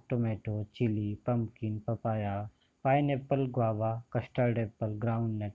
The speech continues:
cashew nut, tobacco, American cotton and rubber. Okay,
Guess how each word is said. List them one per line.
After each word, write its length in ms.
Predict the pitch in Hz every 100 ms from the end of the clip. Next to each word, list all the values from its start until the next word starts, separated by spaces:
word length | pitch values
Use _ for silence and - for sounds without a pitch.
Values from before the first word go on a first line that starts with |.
| _ _ -
cashew 380 | 139 139 143
nut, 180 | 123 110 -
tobacco, 640 | 123 117 120 117 110 104 - - _ _ _ _ _ -
American 600 | 127 127 139 139 147 127
cotton 360 | 120 101 110
and 180 | 131 190 - _ _ _ _ _ 107
rubber. 320 | 110 95 87 - _ -
Okay, 300 | 131 147